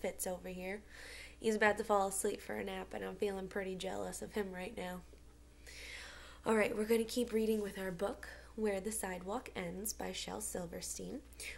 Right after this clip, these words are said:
We are about halfway through our book, so we're doing really well so far. And today's story has to do with a peanut butter sandwich. Have you guys ever had a peanut butter sandwich?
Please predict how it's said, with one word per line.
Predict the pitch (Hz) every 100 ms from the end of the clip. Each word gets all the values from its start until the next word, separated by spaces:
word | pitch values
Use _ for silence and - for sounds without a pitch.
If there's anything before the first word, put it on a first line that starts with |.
| -
We | 185 214 214
are | 202
about | 202 196 180 294
halfway | - - 196 180 - - 214
through | - 226
our | 294
book, | 320 226 -
so | - 202
we're | 190
doing | 185 175 175
really | 233 302 233
well | 208 185 175
so | - 180
far. | 170 185 185 302 - - - - - - - -
And | 262 262 202 196 214
today's | - 214 214 233
story | - - 208 185 - 233 -
has | - - -
to |
do | 202 185 190 -
with | 196 185 185 -
a | - 185 180 185 - -
peanut | - 262 262 -
butter | 220 208 196 196 208
sandwich. | - 220 208 - 302 - - - - - - - - - -
Have | 196
you | 196
guys | 196 190
ever | 196
had | 202 196
a | 190
peanut | - 214 -
butter | 196 202
sandwich? | - 208 110 220